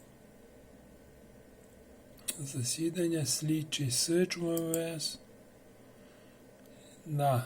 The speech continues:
сто п'ятдесят два, Цимбота приймає рішення, да? Да, Гай-, ні, Гайдур при-, Гайдур приймає рішення після таб-, табелю двадцятого липня.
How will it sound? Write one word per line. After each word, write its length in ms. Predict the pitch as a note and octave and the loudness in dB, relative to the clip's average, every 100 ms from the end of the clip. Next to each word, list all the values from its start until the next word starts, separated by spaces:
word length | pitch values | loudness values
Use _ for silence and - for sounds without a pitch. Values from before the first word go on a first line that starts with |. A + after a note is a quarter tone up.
| - | -4
сто 360 | - - D#3+ D#3 | -12 -6 -4 -4
п'ятдесят 640 | D#3 C#3+ C3 B2 C#3+ C3+ | -2 0 0 0 0 0
два, 420 | C#3 D3+ F3 F3+ | 0 4 4 4
Цимбота 580 | E3+ C#3+ C#3 D3 D#3 D3 | 2 0 2 2 0 -2
приймає 600 | A#2+ C#3+ C#3+ D3 D3+ C3+ | -4 -2 0 2 2 0
рішення, 440 | C3+ D#3 D3 C3+ C3 | -2 -4 -2 -2 -2
да? 220 | C#3+ F#3 - - - - - - - - - - - - - - | -2 -4 -8 -18 -20 -20 -20 -20 -20 -20 -20 -20 -20 -20 -18 -4
Да, 180 | C#3 A#2+ - - | 0 0 -2 -6
Гай-, 300 | B2+ D#3 D#3+ - | 2 2 2 2
ні, 80 | |
Гайдур 420 | D3 D3+ D#3 C3+ B2 | 6 8 6 4 -2
при-, 220 | - C#3 - | -2 -4 -4
Гайдур 440 | - C3+ D#3+ C#3 B2 | 2 8 8 6 0
приймає 520 | C3 C#3 D3 D3 D3 | 0 2 4 4 6
рішення 360 | F3 F#3+ E3+ D3 | 6 4 2 -2
після 280 | D3+ - C3+ | -2 -2 -2
таб-, 340 | B2 E3 - - - | 4 6 6 2 4
табелю 440 | F#3 F#3 E3+ E3+ | 8 8 8 6
двадцятого 720 | D3+ D3+ B2+ D#3 D3+ D3 C#3+ | 6 2 6 6 6 4 0
липня. 420 | D3+ F3 F3 F3 | 2 0 0 -2